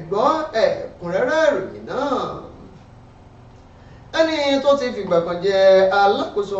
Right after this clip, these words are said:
fọ́rọ̀ tó ní ṣe pẹ̀lú ọ̀rọ̀ ọ̀dọ́ àti ìdàgbàsókè fún eré ìdárayá lábẹ́ ìṣèjọba ààrẹ àná tẹ́lẹ̀ rí yan Muhammadu Buhari, tí orúkọ rẹ̀ jẹ́ Solomon Dalong, òun náà ni ó ti bẹnu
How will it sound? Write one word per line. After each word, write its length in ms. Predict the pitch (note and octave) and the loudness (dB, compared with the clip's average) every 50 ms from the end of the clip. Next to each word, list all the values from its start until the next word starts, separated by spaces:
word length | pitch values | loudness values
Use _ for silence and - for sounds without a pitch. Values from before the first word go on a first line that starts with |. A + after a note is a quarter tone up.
| F#3+ | -6
fọ́rọ̀ 240 | F#3+ D4+ D#4+ D4 - | -4 -4 -2 -2 -2
tó 100 | - G3+ | -4 -4
ní 80 | A#3 B3 | -8 -8
ṣe 200 | - - A3 G#3+ G#3+ | -6 -2 0 0 0
pẹ̀lú 340 | G#3+ G#3+ - - - - A#3 C#4 E4 | -2 -4 -10 -10 -8 -4 0 2 2
ọ̀rọ̀ 360 | E4 C#4+ B3 G3+ G3 G3 G3+ G3+ G3+ G3+ G3 | 4 4 2 2 0 0 0 0 0 0 0
ọ̀dọ́ 440 | F#3+ F#3 E3+ - - - F3+ G3+ B3 C4+ C4+ - - - - - - - - | -2 -2 -4 -4 -6 -2 0 2 2 2 0 -4 -12 -18 -20 -20 -14 -4 0
àti 200 | A#3 A#3 A#3 C#4 | 0 0 0 -2
ìdàgbàsókè 800 | C4+ A3 A3 G3+ G3 F#3+ F#3+ F3+ E3+ - D4+ E4 E4 - C#4 A#3+ - - - - | -2 0 0 0 2 2 2 0 0 -4 -6 -8 -6 -2 0 0 0 0 -4 -8
fún 180 | - A3+ C4+ | -6 -4 0
eré 220 | B3 A3+ A3+ D#4 E4+ E4 | 0 0 0 0 0 0
ìdárayá 460 | C4+ F3+ F3 E3+ E3+ E3+ F#3 A3 C4+ D4 | 0 0 -2 -2 -2 0 -2 0 0 0
lábẹ́ 320 | D#4 D4+ C#4+ - B3 G3+ G3 | 2 2 2 4 4 2 2
ìṣèjọba 760 | F#3 - - F3+ E3+ E3 D#3+ - - F#3 F3 F3 F3 F3+ F3 E3+ E3 D#3+ - - - - - - | -2 -6 -8 -10 -10 -10 -10 -8 -6 -4 -4 -2 0 0 2 2 2 2 0 -8 -14 -18 -16 -6
ààrẹ 400 | - G3 G3+ G3 G3+ A3 A3 A3 G#3+ G#3+ G#3+ G#3+ G#3+ | 0 2 2 2 4 4 6 8 10 10 10 10 8
àná 360 | G#3+ F#3+ - - - - G#3+ C#4 C#4 | 8 8 4 2 -2 -4 -6 -6 -4
tẹ́lẹ̀ 280 | D#4+ D#4+ E4 D#4+ - - | -2 0 2 2 2 0
rí 140 | - - C4+ C#4 C4 | 0 -6 -6 -4 -4
yan 160 | B3 A#3+ A#3+ | -4 -4 -4
Muhammadu 500 | A3+ F#3+ - B3 D4+ E4 D#4+ D#4+ C#4 A#3 G#3+ F#3+ F3+ | -6 -8 -6 -4 0 0 0 0 0 0 0 -2 -2
Buhari, 360 | E3+ - - - - - B3+ B3+ | -4 -8 -10 -10 -8 -8 -8 -4
tí 100 | - A3+ | -2 -2
orúkọ 260 | A3+ B3 B3+ - - | 0 0 -2 -6 -6
rẹ̀ 140 | - - - | -10 -8 -4
jẹ́ 120 | G#3 B3 C4 | -2 -2 -2
Solomon 460 | C4 - D4 C#4+ D#4 E4 D#4 D4+ B3+ - - - - - - - - - | -2 -2 -6 -6 -6 -6 -6 -6 -6 -6 -8 -12 -18 -20 -20 -20 -20 -16
Dalong, 540 | - E3+ F3+ F#3+ - - E4 D#4+ B3+ G3+ F#3 - - - - | -12 -4 0 0 0 2 2 0 0 0 -2 -6 -8 -12 -10
òun 160 | E3+ A3 C#4 | -10 -6 -4
náà 160 | E4 E4 C#4 | -2 -2 -2
ni 160 | G#3+ G3 F#3+ F#3 F#3 F3 E3+ - - - - - - - | -2 0 0 0 -2 -2 -6 -10 -12 -18 -20 -20 -12 -4
ó 220 | - A3+ A#3 A#3 | 0 2 2 2
ti 180 | A3+ - G#3 G3+ G3+ | 2 2 -2 -2 0
bẹnu 280 | G3 G#3 G3 G3+ G#3+ | 0 0 -2 -2 -2